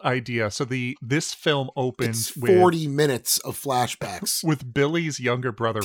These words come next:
Speaker 1: Ricky,
Speaker 2: <laughs>
Speaker 1: um, at this, uh, ward, and he's talking with this doctor who's, uh, while he's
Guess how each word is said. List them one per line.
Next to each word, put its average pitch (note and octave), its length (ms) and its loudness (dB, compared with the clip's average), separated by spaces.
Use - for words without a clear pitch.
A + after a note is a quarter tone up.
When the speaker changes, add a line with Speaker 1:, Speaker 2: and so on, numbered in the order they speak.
Speaker 1:
Ricky, A2 440 -4
Speaker 2:
<laughs> - 180 -20
Speaker 1:
um, A2 380 2
at C3 280 0
this, A#2 440 -4
uh, F#2 260 -2
ward, F3+ 580 0
and A#2 120 -2
he's A#2+ 260 -10
talking C3 560 -2
with A2+ 220 -4
this G#2 360 -6
doctor B2+ 600 0
who's, G#2+ 480 -6
uh, G2 280 -2
while B2 260 -4
he's A2 360 -8